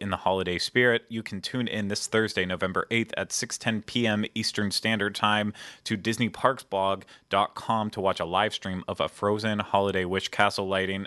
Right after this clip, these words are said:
from the Magic Kingdom. And if you want to see even more coverage, you'll just have to make sure you're following us on Facebook, Twitter, and Instagram for all the updates from Mickey's Very Merry Christmas Party. Finally,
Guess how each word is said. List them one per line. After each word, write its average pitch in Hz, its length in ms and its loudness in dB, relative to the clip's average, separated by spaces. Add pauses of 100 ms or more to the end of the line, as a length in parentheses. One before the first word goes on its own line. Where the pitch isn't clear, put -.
from 101 260 -2
the 92 60 -4
Magic 92 360 -2
Kingdom. 147 480 2 (320)
And 107 100 0
if - 80 -8
you 110 60 0
want 110 160 4
to - 60 -6
see 104 180 -2
even 101 200 -2
more 117 280 4
coverage, 101 560 -2 (200)
you'll 87 120 -6
just 87 180 -8
have - 140 0
to - 100 -12
make 87 140 -6
sure 90 160 -2
you're 85 120 -4
following 90 360 0
us 85 200 -4
on 80 180 -2
Facebook, 101 520 -2
Twitter, 95 400 0
and 95 260 -6
Instagram 87 720 -2 (240)
for 87 340 -2 (100)
all 104 260 4
the 98 140 -2
updates 90 440 -4
from 101 380 0
Mickey's 82 340 -10
Very 82 220 -4
Merry 87 260 -4
Christmas - 420 -8
Party. - 480 -10 (1080)
Finally, 123 440 6